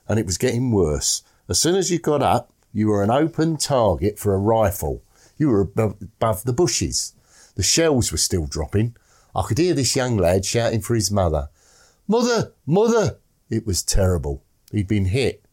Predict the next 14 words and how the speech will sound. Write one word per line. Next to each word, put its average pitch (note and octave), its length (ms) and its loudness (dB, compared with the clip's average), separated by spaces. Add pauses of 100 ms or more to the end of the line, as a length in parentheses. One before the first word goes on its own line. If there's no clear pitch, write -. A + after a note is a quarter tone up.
(320)
I A2+ 80 2
walked C#3+ 300 0
over A#2+ 180 4
the G#2+ 100 2
top C#3 240 0
of F#2 120 0
him F2+ 160 2
in F#2+ 80 2
our G2+ 160 2
next A2 340 -2
advance. - 540 -2 (320)
He A#2 120 0
was F#2 200 2
out. E2+ 320 0